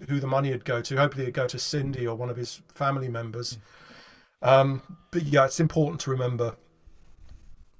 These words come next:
Speaker 2: Okay then, guys, it's, um, goodbye from James,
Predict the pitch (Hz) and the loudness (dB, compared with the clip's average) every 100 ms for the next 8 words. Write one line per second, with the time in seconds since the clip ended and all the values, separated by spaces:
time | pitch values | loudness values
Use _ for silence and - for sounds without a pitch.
0 | - - - - _ _ - 175 185 190 | -20 -20 -20 -20 _ _ 2 4 8 6
1 | 185 180 180 180 170 - - _ _ _ | 6 6 8 6 2 -8 -12 _ _ _
2 | _ - 156 156 147 - 160 156 156 151 | _ -4 -2 -2 -2 2 6 6 4 2
3 | 147 - _ _ 180 170 156 160 151 151 | -4 -10 _ _ -6 -2 2 2 2 -2
4 | 147 - - - - 160 180 196 - | -4 -8 -20 -12 -2 -2 -2 -6 -12